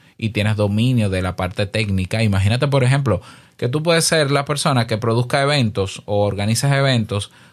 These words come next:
como conversatorios donde tú también das el soporte técnico en línea.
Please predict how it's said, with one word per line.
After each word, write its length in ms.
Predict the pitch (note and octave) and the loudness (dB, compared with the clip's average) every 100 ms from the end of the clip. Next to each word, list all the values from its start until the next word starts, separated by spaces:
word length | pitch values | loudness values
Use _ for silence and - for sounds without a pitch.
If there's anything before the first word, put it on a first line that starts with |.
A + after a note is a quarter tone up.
| - | -4
como 220 | A2 A#2 | 0 2
conversatorios 640 | A2+ A#2 - C3 G3+ C#3 A2+ | 2 2 0 -2 0 0 0
donde 180 | G#2 | -2
tú 160 | G#2 B2 | -2 0
también 300 | B2 B2 A#2 | 0 2 0
das 160 | A#2+ G#2+ | 0 -2
el 80 | |
soporte 480 | - G#2 G#2+ G#2+ G#2 | -2 -2 -2 -2 -2
técnico 560 | F#2+ F2+ F#2 F2 - D#2+ | -2 -2 -2 -2 -2 0
en 140 | F#2+ | 0
línea. 360 | F#2 E2+ D#2 | 0 -2 -6